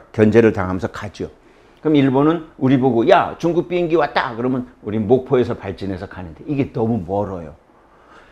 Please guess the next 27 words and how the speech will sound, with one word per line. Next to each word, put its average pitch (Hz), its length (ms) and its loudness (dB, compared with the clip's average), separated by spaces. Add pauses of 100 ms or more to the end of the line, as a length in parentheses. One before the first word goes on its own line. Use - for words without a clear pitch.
(180)
제주에 214 680 8
공군기지가 156 560 2
있으면 151 240 0
바로 220 240 8
가서 139 460 6 (260)
쫓아낼 165 420 2
텐데 104 360 -6 (640)
여기에 151 360 6
목포에서 139 500 2
발진하니까 104 680 -6
멀죠. 95 460 -8 (380)
가면 139 420 4
다 107 180 -8
가고 107 320 -6
없어요. 87 420 -12 (1040)
그래도 196 200 6
안 120 220 0
갈 139 140 2
수도 117 260 -8
없고. - 260 -12 (1160)
그렇게 117 300 0
해서 110 360 2 (240)
일 151 200 10
년에 170 220 10
몇 113 280 4
번이나 185 560 2
중국이 120 720 0